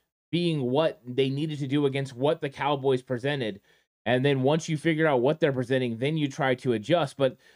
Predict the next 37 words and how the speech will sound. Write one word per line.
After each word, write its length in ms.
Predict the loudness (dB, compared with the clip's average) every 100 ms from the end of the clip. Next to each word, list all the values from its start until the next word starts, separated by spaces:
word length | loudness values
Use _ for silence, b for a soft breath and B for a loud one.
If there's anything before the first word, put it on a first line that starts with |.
| b
like, 140 | 0
if 120 | 0 0
you 160 | 0
go 180 | 2 2
look 320 | 4 2 2
at 80 | 0
the 80 | 0
Brock 320 | 2 0 0
Purdy 300 | -2 0 2
numbers, 400 | 2 2 0 0
which 180 | 0 2
I'll 140 | 0
bring 240 | 2 0 2
up 160 | 0
right 180 | 0 0
here, 360 | 2 2 0 -4 b b b
uh, 180 | 2 4
I'll 160 | 4 4
bring 220 | 2 2
up 140 | 2
and, 160 | 2 0
and, 260 | 0 -2
and 140 | -4 -6
discuss 320 | -4 -2 -2
a 60 | 0
little 140 | 0
bit, 320 | 2 -2 -2 b b b 0
um, 260 | 0 0 -2
his 260 | 0 0 2
numbers 800 | 0 2 2 2 2 -2 -14 -20 _ _ _
are 180 | 2 2
very 340 | 4 2 4 2
Brock 320 | 2 0 0
Purdy-ish. 760 | 0 0 2 2 2 -4 -14 _ b _ _ _ -2
Nineteen 400 | 0 0 2 2
of 120 | 0
twenty-nine, 720 | 0 2 4 2 2 0 -4